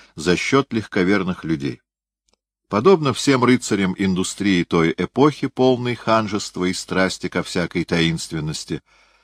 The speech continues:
Эккер также основывал свои спекуляции на мошеннических проделках с ложами, которые тогда были в большом ходу.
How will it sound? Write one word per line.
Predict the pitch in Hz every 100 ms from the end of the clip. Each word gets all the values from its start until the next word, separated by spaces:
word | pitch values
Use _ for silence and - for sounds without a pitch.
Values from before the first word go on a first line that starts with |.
| _ _ -
Эккер | 113 196 - - 104 71 _ _ _ _ _
также | 131 131 120 117 110
основывал | - 110 107 107 101 95
свои | 90 - 85 87
спекуляции | - 82 - 82 78 78 - 143 175 _ _ _ _ _
на | - 98
мошеннических | 98 - 131 175 175 160 151 - 139 -
проделках | - 90 71 208 - 123 -
с | -
ложами, | 82 90 90 85 87 _ _ _ -
которые | 80 - 120 147 147
тогда | 131 117 120
были | 104 110 101 98 _ _ -
в | 71
большом | 71 - 85 82
ходу. | 82 - 71